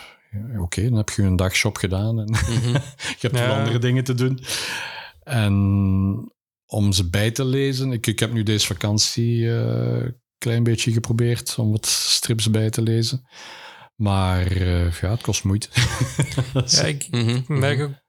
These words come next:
Speaker 3: bij, bij mezelf dat ik, ik ben de laatste tijd heel veel met mijn comedy bezig, dat weet iedereen wel, denk ik.
Speaker 1: Mhm.
Speaker 3: Maar dat ik, en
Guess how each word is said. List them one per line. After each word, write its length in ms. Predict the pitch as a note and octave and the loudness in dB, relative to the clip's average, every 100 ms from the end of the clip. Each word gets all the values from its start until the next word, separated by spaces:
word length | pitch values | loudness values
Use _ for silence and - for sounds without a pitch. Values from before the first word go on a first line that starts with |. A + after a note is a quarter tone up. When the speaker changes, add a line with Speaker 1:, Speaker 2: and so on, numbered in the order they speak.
| _ | _
Speaker 3:
bij, 280 | B2+ A#2 A#2 | -2 0 2
bij 120 | A#2 | 2
mezelf 400 | A2+ A2 B2 D3 | 2 2 2 0
dat 120 | C3+ | -2
ik, 140 | B2 - - _ _ _ _ _ - | -4 -6 -20 _ _ _ _ _ -10
ik 60 | - | -2
ben 120 | C3+ | 0
de 60 | |
laatste 240 | A#2 B2 - D#3 | 2 2 0 -2
tijd 120 | B2+ | 0
heel 160 | B2+ | 0
veel 140 | C#3 C#3+ | 2 2
met 120 | C3 | 2
mijn 140 | B2+ | 0
comedy 360 | A#2 C3+ C#3 C#3+ | 0 0 0 0
bezig, 340 | C#3 D3 D3+ | 0 0 2
dat 120 | B2 A#2+ | 2 2
weet 160 | B2+ | 2
iedereen 380 | B2+ A#2+ B2 D3 | 0 2 2 2
wel, 140 | D#3 | 2
denk 220 | D#3 F3 F3+ | 2 0 -2
ik. 100 | - | -2
Speaker 1:
Mhm. 260 | F2+ G2 C3 - | -2 0 -2 -6
Speaker 3:
Maar 180 | - C#3 | -4 -2
dat 180 | C#3+ C#3 | 0 -2
ik, 160 | C3+ | -4
en 440 | - D3+ D3 C#3+ | -2 -2 0 2